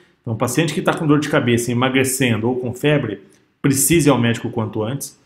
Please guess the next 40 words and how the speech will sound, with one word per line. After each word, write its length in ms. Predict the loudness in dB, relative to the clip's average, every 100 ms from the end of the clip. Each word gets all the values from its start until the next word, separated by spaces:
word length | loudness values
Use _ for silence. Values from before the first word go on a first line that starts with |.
| _ _ _
Se 160 | 2 4
o 80 | 6
paciente 380 | 6 4 2
tiver 260 | 2 4 4
uma 140 | 2
história 280 | 0 2 2
prévia 500 | 2 6 6 6 4
de 100 | 2
algum 260 | 0 -2 -8
câncer, 520 | -6 -6 -4 -6 -6 -10 _ _ _ _ _ _ _ _ -20 -20 -18
se 160 | 0 2
o 60 |
paciente 360 | 4 4 4 2
tiver 260 | 2 4 4
um 80 |
sintoma 440 | 2 2 2 4 6
neurológico 680 | 8 8 8 6 4 2 0
associado 540 | 0 0 2 2 4
específico, 840 | 0 0 0 2 2 0 -4 -16 -20 _ _
por 140 | 2
exemplo, 600 | 4 4 2 2 -2 -8 -12 _ -4
ele 140 | -2 2
tem 100 | 4
a 40 |
dor 140 | 4
de 80 | 4
cabeça, 480 | 2 2 4 4 4
mas 200 | 2 2
tem 120 | -2
confusão 480 | -2 -4 -2 2 4
mental, 720 | 4 2 2 4 4 2 -8 -20 _ -2
tem 160 | 0
diminuição 640 | 2 4 4 4 4 4 4
da 140 | 2
força 500 | 2 6 8 6 0
de 100 | 0
o 20 |
braço, 540 | 0 2 4 4 0 -4
da 100 | -4
perna. 560 | 2 4 6 2 -6